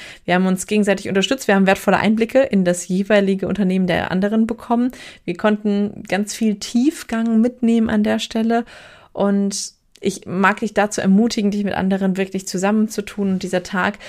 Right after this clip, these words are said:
wir haben <laughs> viele, viele, wir haben eine kleine WhatsApp-Gruppe und da kommen immer noch, ähm, Bereiche zu, okay, gut, das war so krass und ich habe da so viel von mitgenommen und es war,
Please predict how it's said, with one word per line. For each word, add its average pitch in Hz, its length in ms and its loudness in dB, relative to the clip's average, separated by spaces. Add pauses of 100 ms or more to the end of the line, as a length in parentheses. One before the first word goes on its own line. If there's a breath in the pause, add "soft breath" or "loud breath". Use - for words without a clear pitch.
(140)
wir 170 80 -2
haben 190 100 4
<laughs> - 420 0
viele, 247 260 -2
viele, 208 260 0
wir - 180 -10
haben 214 100 0
eine 202 100 0
kleine 180 240 0
WhatsApp-Gruppe 202 580 -2 (340 loud breath)
und 180 300 0
da 175 80 2
kommen 196 240 0
immer 202 160 2
noch, 185 300 0
ähm, 175 500 -4 (140)
Bereiche 180 400 -4
zu, 190 300 -6
okay, 190 260 -4
gut, 190 180 -6
das - 120 -8
war 175 80 -2
so 185 120 -6
krass 185 360 -2
und 180 60 -6
ich - 80 -10
habe 180 100 -10
da 165 60 -6
so 175 100 -2
viel 196 180 0
von 190 140 -4
mitgenommen 175 440 -2
und 170 80 -4
es - 100 -14
war, 170 180 -4